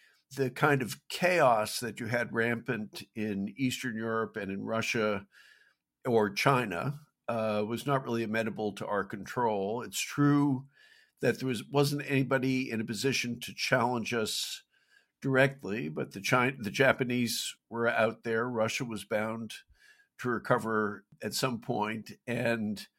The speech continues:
and the kind of threat posed by radical politics was certainly one that was gonna be hard for us to deal with. I mean,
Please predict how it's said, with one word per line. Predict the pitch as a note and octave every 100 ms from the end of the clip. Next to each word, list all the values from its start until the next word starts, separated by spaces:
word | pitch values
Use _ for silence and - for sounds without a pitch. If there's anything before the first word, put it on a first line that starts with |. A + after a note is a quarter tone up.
| _ _ _
and | C3+
the | C3+
kind | E3 B2+
of | G#2+
threat | - A#3+ D3+ - _ _
posed | C3 A#2+ A#2+ - -
by | G#2+ A2 A2 G#2 - _
radical | B2 A2+ A2+ - G2+
politics | - G#2 G#2 F#2+ G#2 G#2 - - - - - - _ -
was | B2+
certainly | D#3 D3+ C3+
one | A#2+ A#2+ A#2+
that | A#2
was | G#2
gonna | A#2
be | G#2
hard | - B2 A#2
for | - A2
us | A2 - -
to | A2
deal | G2 D3 C3+
with. | G2+ G2+
I |
mean, | A2+ A#2 -